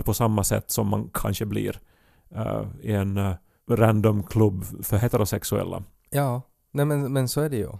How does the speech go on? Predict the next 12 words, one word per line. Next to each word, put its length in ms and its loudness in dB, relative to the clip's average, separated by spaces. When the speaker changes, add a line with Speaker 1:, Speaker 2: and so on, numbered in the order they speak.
Speaker 2:
Och, 280 0
och 100 -2
det 80 0
är 20 4
ju 100 4
på 80 -4
något 120 -2
sätt, 180 -4
blir 180 -2
ju 60 2
jättesorgligt 680 -2
också 420 -4